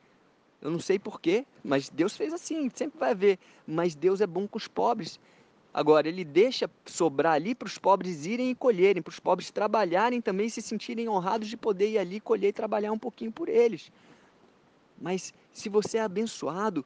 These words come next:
é uma lei que já vem lá do Antigo Testamento. Seja generoso, dê.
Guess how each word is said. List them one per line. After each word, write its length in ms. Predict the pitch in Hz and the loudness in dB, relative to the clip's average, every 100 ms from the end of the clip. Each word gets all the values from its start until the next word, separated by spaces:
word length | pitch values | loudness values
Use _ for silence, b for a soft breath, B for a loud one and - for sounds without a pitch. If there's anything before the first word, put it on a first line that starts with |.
| _ | _
é 80 | - | -4
uma 180 | 214 220 | -2 0
lei 180 | 175 220 | 0 -2
que 100 | 214 | -2
já 180 | 180 202 | -2 0
vem 200 | 196 226 | 0 -2
lá 120 | 220 | -2
do 100 | 214 | -2
Antigo 280 | 214 - 208 | -4 -6 -8
Testamento. 680 | 226 - 214 139 170 214 - B B | -8 -6 -6 -4 -4 -6 -8 B B
Seja 320 | - 226 226 | -10 -8 -8
generoso, 720 | 190 233 226 180 143 190 202 | -8 -8 -6 -6 -4 -2 -2
dê. 500 | 185 123 151 185 214 | -6 4 8 10 10